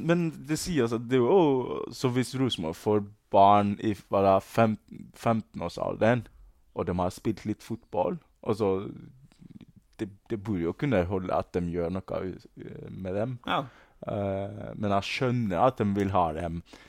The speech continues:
Speaker 1: Her i Norge så har de jo s-, når de er kanskje s-, fem, seks. Så jeg ser dem kanskje mindre også, faktisk.
Speaker 2: Mm.
Speaker 1: Fire, fem. Så jeg, jeg skjønner hva de mener med det.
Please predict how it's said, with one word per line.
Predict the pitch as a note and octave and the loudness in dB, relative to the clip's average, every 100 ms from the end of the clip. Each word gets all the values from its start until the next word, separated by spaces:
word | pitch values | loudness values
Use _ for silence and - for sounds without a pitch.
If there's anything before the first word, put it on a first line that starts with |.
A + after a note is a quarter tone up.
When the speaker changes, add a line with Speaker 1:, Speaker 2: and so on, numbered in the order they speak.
| _ | _
Speaker 1:
Her | - G2+ | 0 2
i | G#2 | 2
Norge | G#2 F2 D2 | 0 -2 -4
så | - G#2+ | -6 0
har | G#2+ D#2+ | 2 2
de | D2 | -4
jo | D#2 D#2+ E2 D#2+ - _ _ _ _ _ _ | -6 -6 -6 -8 -14 _ _ _ _ _ _
s-, | _ - - - - - - E2+ - | _ -20 -20 -20 -20 -20 -18 -16 -16
når | E2+ D#2+ | -12 -10
de | E2 E2 | -8 -6
er | E2 | -8
kanskje | - E2+ - E2 | -10 -12 -10 -10
s-, | D#2+ - - - - _ _ _ _ _ | -10 -14 -18 -20 -20 _ _ _ _ _
fem, | - F2 E2+ | -14 -12 -10
seks. | - - E2+ - - - - _ _ _ _ _ _ _ _ - | -12 -14 -14 -18 -18 -18 -20 _ _ _ _ _ _ _ _ -20
Så | - F#2 | -8 -4
jeg | F2+ F2 E2+ | -2 -4 -2
ser | G#2 D#2 | -2 -2
dem | F2 - | -6 -6
kanskje | A#2+ G#2 F#2+ | -4 -2 0
mindre | G#2+ F#2 D#2+ D#2+ | -2 -2 -2 -4
også, | G2+ | -4
faktisk. | B2+ A#2 - - | -6 -8 -12 -10
Speaker 2:
Mm. | C3 | -10
Speaker 1:
Fire, | - G2+ F#2 E2+ | -8 -6 -4 -4
fem. | - F2 A2 | -6 -6 -6
Så | - G#2+ | -4 0
jeg, | G2 F#2+ - - | 0 -2 -14 -14
jeg | - - | -10 -10
skjønner | - C3+ B2+ F2+ | -4 0 0 0
hva | - B2+ | 2 4
de | B2+ | 4
mener | A2+ A#2 A#2 F#2 | 4 6 6 4
med | D#2+ F#2 | -2 2
det. | G2 | 4